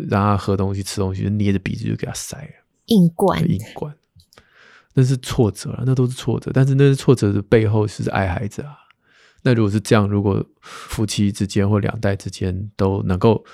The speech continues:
Speaker 1: 开诚布公的说，我们都担心孩子，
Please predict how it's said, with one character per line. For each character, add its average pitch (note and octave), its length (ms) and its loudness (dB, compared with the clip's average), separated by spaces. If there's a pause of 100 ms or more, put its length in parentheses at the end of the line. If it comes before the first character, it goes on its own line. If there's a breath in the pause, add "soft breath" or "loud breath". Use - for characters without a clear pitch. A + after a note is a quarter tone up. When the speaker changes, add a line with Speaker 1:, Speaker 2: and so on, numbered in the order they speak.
(300 loud breath)
Speaker 1:
开 C#3+ 120 4
诚 A#2+ 160 6
布 A#2 140 4
公 A2 240 2
的 G2+ 180 2
说， G#2 220 -2
我 G#2 140 2
们 F#2 180 -2
都 G2 220 2
担 F#2+ 180 2
心 G2 180 -4
孩 G2 240 -8
子， - 220 -20